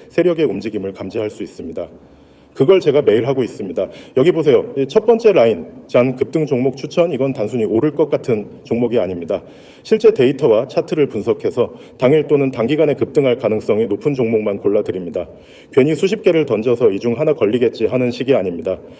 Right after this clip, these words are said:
정확도와 신뢰도를 높이기 위해 정말 가능성 있는 소수만 추천합니다. 그리고 두 번째, 세력 매집 종목, 이게 바로 오늘의 핵심입니다. 세력이 매집 중인 종목을 포착하면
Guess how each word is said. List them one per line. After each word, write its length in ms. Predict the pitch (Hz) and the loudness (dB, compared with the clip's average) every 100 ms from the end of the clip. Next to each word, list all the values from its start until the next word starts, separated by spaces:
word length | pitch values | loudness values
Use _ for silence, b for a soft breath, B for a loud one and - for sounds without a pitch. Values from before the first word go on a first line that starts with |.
| B B | B B
정확도와 480 | - 139 165 160 135 | 0 2 4 4 4
신뢰도를 420 | 185 185 175 147 | 4 4 4 0
높이기 380 | 98 - 123 101 | 0 -4 -4 0
위해 240 | 98 110 B B B | 4 2 B B B
정말 300 | 123 135 127 | 0 2 2
가능성 420 | 120 120 135 147 | 2 0 2 0
있는 260 | 127 107 92 | 0 -4 -4
소수만 360 | 139 143 123 107 | -4 -2 -2 -4
추천합니다. 580 | - 135 107 87 92 - B B B B B B | -6 -4 -4 -6 -8 -8 B B B B B B
그리고 240 | - 170 185 | 2 2 2
두 120 | 139 | 2
번째, 340 | 156 151 117 | 2 2 0
세력 320 | 110 185 202 165 | 2 4 4 4
매집 260 | 117 151 | 0 0
종목, 340 | 151 127 113 98 | -2 0 0 0
이게 140 | 135 | -2
바로 220 | 131 117 | 0 0
오늘의 240 | 107 113 110 | 0 2 0
핵심입니다. 600 | 147 185 143 101 95 90 B B | 0 -2 -2 -2 -4 -6 B B
세력이 360 | 196 220 214 | 4 4 4
매집 280 | 196 113 143 | 2 2 0
중인 240 | 156 131 123 | -2 -2 -2
종목을 380 | 113 131 127 | -2 0 0
포착하면 640 | 123 147 151 135 110 123 | -2 -2 -2 -2 -2 -2